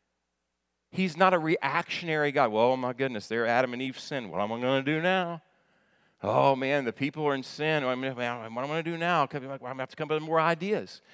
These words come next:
That's not God. I'm so thankful it's not. He's not reactionary. What kind of God would that be? Not one worthy of worship. Not one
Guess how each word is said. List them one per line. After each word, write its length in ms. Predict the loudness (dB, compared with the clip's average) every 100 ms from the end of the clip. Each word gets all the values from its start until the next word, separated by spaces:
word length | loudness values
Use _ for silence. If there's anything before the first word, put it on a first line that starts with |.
| -20 _
That's 200 | -8 2
not 180 | 2 4
God. 280 | 2 4 2
I'm 100 | 0
so 160 | -4
thankful 320 | -2 -2 -2 -6
it's 120 | -2
not. 340 | 0 0 -4 _ _ _ _ _ _ _ _
He's 220 | -4 -2 2
not 200 | 0 2
reactionary. 840 | 2 2 0 -6 -6 -4 -6 -10 _ _ -10
What 160 | -4
kind 140 | 0 2
of 80 |
God 220 | 4 4 4
would 120 | 0
that 180 | 0 -2
be? 180 | -12 -14 _ _ _ _ _ _ _
Not 180 | -2 0
one 180 | -2 -2
worthy 240 | -4 -4
of 100 | -4
worship. 400 | -4 -6 -8 -12 _ 0
Not 200 | 0 2
one 320 | 0 -2